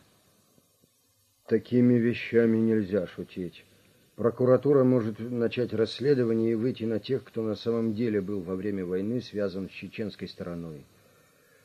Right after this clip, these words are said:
"Мы письмо сами придумали", улыбнулся Павел, решив, что хозяин ничего не понял. "Его написал я, а исправлял Яков Абрамович". "Ну и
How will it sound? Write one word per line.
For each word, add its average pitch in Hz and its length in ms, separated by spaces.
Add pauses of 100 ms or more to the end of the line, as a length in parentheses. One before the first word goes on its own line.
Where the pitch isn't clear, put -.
(160)
"Мы 131 760 (480)
письмо 135 500
сами 117 380
придумали", 104 680 (320)
улыбнулся 92 560
Павел, 85 420
решив, 98 400
что - 160
хозяин 92 400
ничего 92 260
не 90 120
понял. 80 340 (340)
"Его 107 220
написал 113 580
я, 143 340
а 101 180
исправлял 104 540
Яков 107 360
Абрамович". 110 520 (1000)
"Ну 139 180
и 101 200